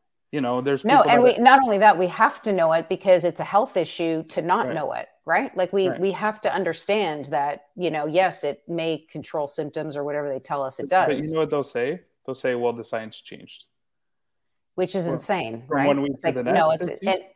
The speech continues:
Speaker 2: right, because they, because they know most people are too dumb to, to realize that, no, it's not that the science changes, it's our understanding of the science. And
Speaker 1: Right.
Speaker 2: that's why I hate when people say,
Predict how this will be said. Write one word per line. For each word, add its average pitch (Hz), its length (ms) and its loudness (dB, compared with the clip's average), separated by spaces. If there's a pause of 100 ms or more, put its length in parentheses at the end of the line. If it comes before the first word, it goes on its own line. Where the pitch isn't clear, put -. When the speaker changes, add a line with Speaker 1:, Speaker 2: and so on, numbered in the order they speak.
(120)
Speaker 2:
right, 208 260 4
because 202 360 2
they, 208 160 4
because 208 300 0
they 214 100 4
know 214 180 4
most 208 320 0
people 208 240 -2
are 165 80 0
too 170 220 -8
dumb 170 380 -2
to, 165 220 -4 (300)
to 165 160 -4
realize 147 720 0
that, 143 280 -2
no, 147 220 -2
it's 143 160 -4
not 165 180 -2
that 143 140 -6
the 139 80 -12
science 170 480 -4
changes, 139 480 -8
it's 135 220 -8
our 139 200 -4
understanding 160 800 -4
of 131 80 -12
the 139 80 -10
science. - 500 -8 (440)
And 196 140 2
Speaker 1:
Right. 208 100 4
Speaker 2:
that's 247 240 4
why 214 180 6
I 175 160 4
hate 185 460 0
when 170 180 -4
people 165 440 -2
say, 151 600 -2